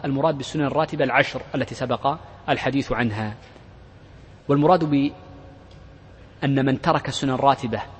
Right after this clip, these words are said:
أنه لا تقبل شهادته، قالوا هو الذي تركها بالكلية بخلاف الفرائض، فإنه لا يلزم تركها بالكلية، وإنما تركها أحيانًا ترد شهادته، وأما السنن الرواتب فهو الذي يتركها بالكلية.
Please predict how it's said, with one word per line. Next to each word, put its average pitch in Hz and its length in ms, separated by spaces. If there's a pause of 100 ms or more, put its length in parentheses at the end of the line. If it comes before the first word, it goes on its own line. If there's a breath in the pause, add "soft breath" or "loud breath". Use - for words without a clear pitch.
(640)
أنه 131 240
لا 147 80
تقبل 135 320
شهادته، 131 540 (800)
قالوا 160 240
هو 156 140
الذي 151 200
تركها 156 400
بالكلية 120 540 (460)
بخلاف 151 280
الفرائض، 120 380 (960)
فإنه 139 260
لا 156 80
يلزم 131 240
تركها 120 340
بالكلية، 151 460
وإنما 135 320
تركها 143 400
أحيانًا 147 360
ترد 135 260
شهادته، 107 500
وأما 147 240
السنن 143 200
الرواتب 143 280
فهو 131 200
الذي 135 160
يتركها 135 340
بالكلية. 110 480